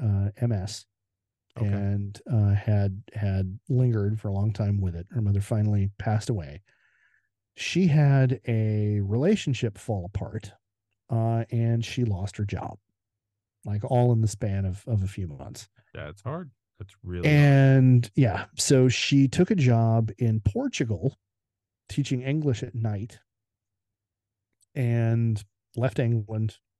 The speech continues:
Speaker 1: uh, went to Portugal, uh,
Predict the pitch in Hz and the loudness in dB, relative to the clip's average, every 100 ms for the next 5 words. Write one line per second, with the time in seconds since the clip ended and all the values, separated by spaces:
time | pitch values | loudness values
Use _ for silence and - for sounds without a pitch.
0 | - 107 104 101 101 101 113 - - 113 | -4 0 0 0 0 0 -2 -2 -2 -2
1 | 107 107 107 - 101 90 98 - _ _ | 0 -2 -4 -4 -8 -8 -10 -12 _ _
2 | _ _ _ _ 117 104 104 | _ _ _ _ -10 -8 -8